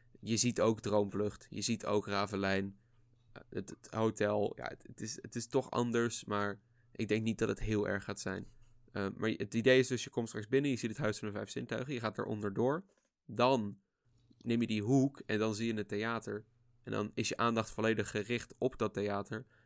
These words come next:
waarna je dus die bocht maakt en dan je aandacht volledig gericht is op het hotel.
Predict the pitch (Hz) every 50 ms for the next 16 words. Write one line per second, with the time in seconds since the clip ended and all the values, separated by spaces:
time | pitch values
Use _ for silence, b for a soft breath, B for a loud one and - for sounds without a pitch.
0 | _ _ - - 101 104 101 104 101 101 - - 104 104 113 113 - - 107 101
1 | 101 104 104 - - 104 104 104 101 101 101 104 101 98 - - 107 104 104 -
2 | - 113 107 - - - - 101 - 107 104 101 - 98 92 92 -